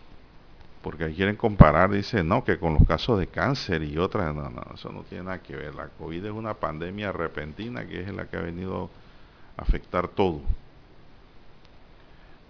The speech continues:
Cuatrocientos sesenta y seis mil quinientos diecinueve recuperados es lo que se registran, Lara, hasta el momento, muchos con secuelas, pero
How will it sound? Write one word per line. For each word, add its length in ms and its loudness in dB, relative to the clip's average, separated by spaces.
Cuatrocientos 800 6
sesenta 380 2
y 40 0
seis 240 4
mil 220 0
quinientos 520 2
diecinueve 580 2
recuperados 640 0
es 40 -8
lo 140 -8
que 100 -6
se 160 -8
registran, 600 -10
Lara, 280 -16
hasta 300 -10
el 60 -6
momento, 520 -8
muchos 260 -12
con 140 -8
secuelas, 680 -4
pero 240 -4